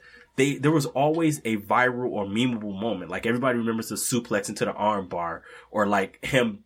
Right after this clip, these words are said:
basically punching, kneeing Henry Cejudo on the stomach and Henry just collapsing into itself, right? It, hi-, his, his sort of non-marketability felt a hundred percent personal and petty on the U F C's part, and they're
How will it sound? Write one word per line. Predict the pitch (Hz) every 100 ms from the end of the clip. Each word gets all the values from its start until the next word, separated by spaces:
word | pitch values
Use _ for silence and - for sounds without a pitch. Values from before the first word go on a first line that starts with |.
| -
basically | 117 120 113 107 98
punching, | - 117 113 -
kneeing | 113 120 143 135 120 104 - _
Henry | - 135 131
Cejudo | 120 127 117
on | 107
the | 98
stomach | - 110 110
and | 104 95
Henry | 113 107 101
just | 101 92
collapsing | - 98 98 87 104
into | 92 - 85
itself, | 71 - -
right? | 85 95 101 - - - _
It, | 143 160 - -
hi-, | 120 165 165 -
his, | 185 185 151 -
his | - 160 170 156 - -
sort | - 147 127
of | 110
non-marketability | 107 110 117 120 113 101 - - 107 113 113 107 117 127 139 - - - - _ _ _ -
felt | 165 170 117
a |
hundred | 143 143
percent | 139 - 135 120 -
personal | - 120 - 127
and | 101 -
petty | 104 101 110
on | 98
the | 92
U | 98 101
F |
C's | - 104 104
part, | - 135 123
and | 113 101
they're | 113 117 110